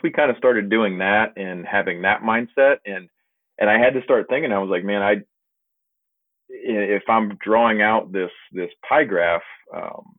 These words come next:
talking to and working with coaches is probably ninety-five percent of what I'm doing.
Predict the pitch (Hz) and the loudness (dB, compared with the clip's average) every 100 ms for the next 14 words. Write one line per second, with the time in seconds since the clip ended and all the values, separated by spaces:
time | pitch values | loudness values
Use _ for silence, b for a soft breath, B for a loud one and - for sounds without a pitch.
0 | _ - 113 123 147 131 123 139 120 92 | _ -4 2 2 0 -8 -4 -2 -2 -4
1 | 90 107 117 117 107 98 - 117 135 165 | 0 0 0 -2 -2 -2 -2 -2 0 -4
2 | 165 107 98 92 - 135 156 101 92 92 | -4 -4 -6 -6 -2 2 2 2 -2 0
3 | 98 110 104 - 101 95 90 - 95 92 | 0 0 0 2 2 2 -4 -6 -6 -6
4 | - 90 87 85 98 92 - 92 95 - | -6 -4 -4 -2 -2 -2 -4 -2 -2 -2